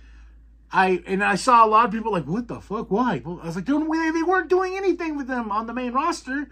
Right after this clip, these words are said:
Why not have them come down here? Why not develop them?" Well, have them help develop, uh, characters and tag teams more, like Baron Corbin. I think Baron Corbin coming down, I remember I was like, "Oh,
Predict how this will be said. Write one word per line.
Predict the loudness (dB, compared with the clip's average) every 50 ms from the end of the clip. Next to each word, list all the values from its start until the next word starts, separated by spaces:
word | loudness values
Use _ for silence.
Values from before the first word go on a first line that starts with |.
| -16 -20 -20 -20 -10 -4
Why | 0 0 2 2
not | 2 2 2 2
have | 2 0 0 -2
them | -6 -6
come | -6 -4 -2 -2
down | -2 -2 -2
here? | -4 -6
Why | -6 -6 -6 -4
not | -4 -2 -2 -2 -2 -4 -8 -20 -20 -20 _ _
develop | -4 -2 0 2 2 2 2 0 -2
them?" | -2 -2 -2 -2 -4 -6 -8 -12 -14 -20 -20 -20 -20 -20 -12
Well, | -8 -4 -4 -2 0
have | 2 2 2 2 2
them | -2 -4 -2
help | -2 0 -2 -2 -4 -8 -14
develop, | -10 -6 -4 -2 -2 -4 -6 -10 -12
uh, | -10 -10 -10 -10
characters | -6 -4 -2 -2 -2 -4 -4 -4 -4 -4 -6
and | -8 -6
tag | -4 -4 -4 -4 -4
teams | -6 -8 -8 -6
more, | -6 -8
like | -8 -8 -6 -6
Baron | -4 -4 -4 -6
Corbin. | -6 -6 -6 -4 -6 -8 -12 -14 -18 -20 -16 -8 -4
I | -2
think | 0 0 2 2
Baron | 2 2 2 0
Corbin | 0 0 0 0 0 -4
coming | -6 -6 -4 -2
down, | 0 0 2 2
I | 0
remember | 0 0 -2
I | -4
was | -4 -6
like, | -10 -14 -12
"Oh, | -10 -10 -10 -12